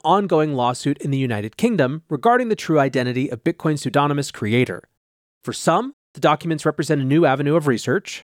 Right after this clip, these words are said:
for anyone looking to finally identify who Satoshi really is. For others,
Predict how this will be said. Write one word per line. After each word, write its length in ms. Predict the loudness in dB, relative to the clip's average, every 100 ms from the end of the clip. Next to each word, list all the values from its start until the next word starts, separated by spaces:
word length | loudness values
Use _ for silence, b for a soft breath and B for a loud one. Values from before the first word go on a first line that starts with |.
| -4
for 180 | -2 2
anyone 300 | 4 4 2
looking 240 | -2 -4
to 80 | -4
finally 340 | -4 -4 -4
identify 520 | -2 0 2 2 2
who 120 | 2 -2
Satoshi 500 | -6 -6 -8 -4 -4
really 300 | -2 2 2
is. 360 | 2 -2 -16 _ _ _ _
For 160 | -6 0
others, 380 | 2 2 0